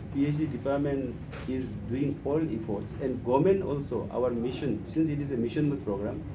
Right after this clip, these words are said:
our Honorable Chief Minister is taking lead from the front with lot of initiatives. That, and he has committed also that our state will achieve, uh, the hundred percent F S T C,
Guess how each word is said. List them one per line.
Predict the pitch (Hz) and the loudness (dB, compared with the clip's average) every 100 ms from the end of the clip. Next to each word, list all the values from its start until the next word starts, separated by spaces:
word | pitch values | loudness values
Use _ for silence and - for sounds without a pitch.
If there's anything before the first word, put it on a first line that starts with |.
| - | -4
our | 120 107 | 0 2
Honorable | 123 147 156 | 2 2 0
Chief | 147 135 | -2 -4
Minister | 135 131 135 131 123 120 113 | -2 -4 -4 -2 -2 -2 -4
is | 113 - | -6 -4
taking | 123 143 143 139 - - - - 107 | -6 -4 -4 -4 -6 -10 -10 -6 2
lead | 202 - | 4 4
from | - 147 | 0 0
the | - | 0
front | 127 110 101 101 - - - - - - | -2 -2 0 -4 -8 -10 -10 -10 -10 -4
with | 139 | -2
lot | 113 147 175 | 2 2 2
of | 160 | 2
initiatives. | 139 - 120 107 107 101 - - - - - - - | 2 2 -2 -2 -2 -4 -8 -10 -12 -12 -12 -8 4
That, | 156 165 - - | 4 4 -2 -4
and | 170 156 | 2 4
he | 170 | 4
has | 170 | 2
committed | 156 170 190 143 | 2 4 4 4
also | 110 104 98 - - 117 | 2 0 -4 -8 -10 0
that | 135 139 | 0 2
our | 135 139 | 2 2
state | - - 180 | 0 2 2
will | 156 151 - | 4 2 2
achieve, | 127 - 165 - - - - - | 0 4 4 4 -6 -10 -10 -8
uh, | - 113 110 110 110 107 - 123 | -2 2 2 2 2 0 -2 -2
the | 131 | 0
hundred | 120 147 190 170 | 2 2 0 2
percent | 156 151 151 139 - - - | 0 2 0 0 -8 -10 -4
F | 123 | 2
S | 143 | 4
T | 143 120 | 2 -2
C, | 160 | -2